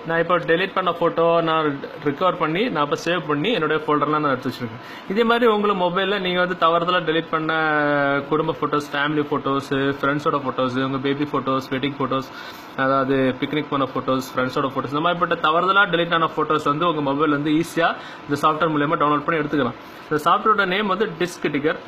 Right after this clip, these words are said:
ப்ரோ. ஆக்சுவலா இது வந்து பெய்ட் சாஃப்ட்வேர் தான். இந்தியா ரூபாயோட மதிப்பு டூ ஃபிஃப்டி ஆகும். இது ஃப்ரீயா டவுன்லோட் பண்ற லிங்க் நான் மேல கொடுத்திருப்பேன். அதுல இருந்து நீங்க ஈஸியா டவுன்லோட் பண்ணி எடுத்துக்கலாம்.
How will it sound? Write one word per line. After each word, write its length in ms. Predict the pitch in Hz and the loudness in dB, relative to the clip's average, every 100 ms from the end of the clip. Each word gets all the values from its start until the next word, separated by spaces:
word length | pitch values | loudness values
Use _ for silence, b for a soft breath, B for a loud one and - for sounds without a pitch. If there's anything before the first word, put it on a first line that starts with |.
| - | -6
ப்ரோ. 180 | 160 147 147 135 | 0 0 -2 -4
ஆக்சுவலா 340 | 143 143 202 220 | -4 -2 0 2
இது 100 | 190 | 2
வந்து 200 | 190 202 196 170 | 2 2 0 0
பெய்ட் 220 | 175 185 | 0 0
சாஃப்ட்வேர் 300 | 180 151 143 135 | 2 2 2 2
தான். 200 | 151 220 - | 2 0 -4
இந்தியா 240 | 156 156 190 | -6 0 0
ரூபாயோட 260 | 180 180 175 | 2 2 2
மதிப்பு 240 | 170 170 175 | 0 -2 -2
டூ 100 | 175 | -2
ஃபிஃப்டி 280 | 170 151 170 | -2 -2 2
ஆகும். 300 | 147 127 170 220 B B | 2 2 0 -4 B B
இது 140 | - | -8
ஃப்ரீயா 160 | 135 190 | -2 2
டவுன்லோட் 300 | 180 175 170 | 4 2 2
பண்ற 160 | 170 165 | 0 0
லிங்க் 160 | 170 165 | 0 0
நான் 120 | 147 | 0
மேல 140 | 151 | 0
கொடுத்திருப்பேன். 500 | 147 156 151 131 143 - | -2 -2 -2 -2 -2 0
அதுல 180 | 151 | 0
இருந்து 160 | 165 165 | 0 0
நீங்க 120 | 156 | 0
ஈஸியா 240 | 151 160 180 | 0 0 0
டவுன்லோட் 280 | 151 151 151 | 2 0 0
பண்ணி 120 | 147 | -4
எடுத்துக்கலாம். 420 | 127 127 131 175 | -2 -2 0 0